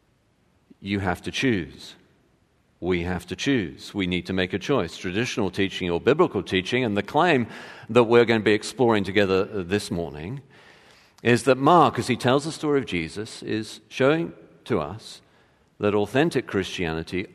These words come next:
only accepts biblical teaching. When the weather is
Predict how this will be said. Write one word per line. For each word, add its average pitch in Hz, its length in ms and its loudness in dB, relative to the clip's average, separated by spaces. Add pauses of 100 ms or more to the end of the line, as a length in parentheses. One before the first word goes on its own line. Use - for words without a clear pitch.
(120)
only 139 580 4 (2750)
accepts 104 420 -2
biblical 85 380 -2
teaching. - 380 -14 (3500)
When 113 240 4
the 104 80 4
weather 104 400 6
is 98 400 0